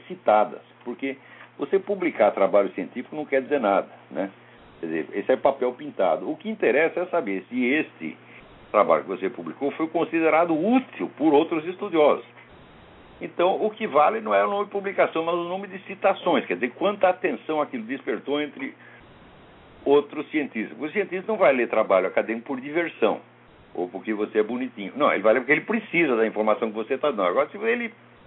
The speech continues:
lê lá o resumo, né? O resumo não tem novidade nenhuma, porra nenhuma, ele não, não vai ler aquela porcaria.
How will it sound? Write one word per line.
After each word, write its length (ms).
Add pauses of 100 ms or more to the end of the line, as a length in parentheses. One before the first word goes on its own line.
(400)
lê 160
lá 180
o 80
resumo, 440
né? 160 (1080)
O 60
resumo 320
não 100
tem 140
novidade 400
nenhuma, 420 (460)
porra 140
nenhuma, 220
ele 140
não, 380
não 100
vai 160
ler 140
aquela 220
porcaria. 380